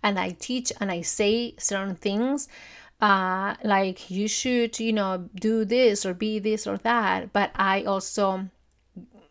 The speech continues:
and to be honest, I, I get to sometimes to listen to myself. Other times I don't. I don't listen to myself, <clears throat> especially when it comes to long-term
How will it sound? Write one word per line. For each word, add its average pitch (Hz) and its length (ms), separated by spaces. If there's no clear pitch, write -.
and 196 160
to 202 80
be 190 100
honest, 180 580
I, 185 680
I 180 340
get 196 300
to 208 280
sometimes 190 640
to 196 140
listen 190 260
to 202 100
myself. 208 380
Other 202 220
times 180 260
I 165 80
don't. 170 400
I 185 120
don't 180 300
listen 190 300
to 185 80
myself, - 460
<clears throat> - 0
especially 294 920
when 269 140
it 226 80
comes 208 300
to 220 100
long-term 196 880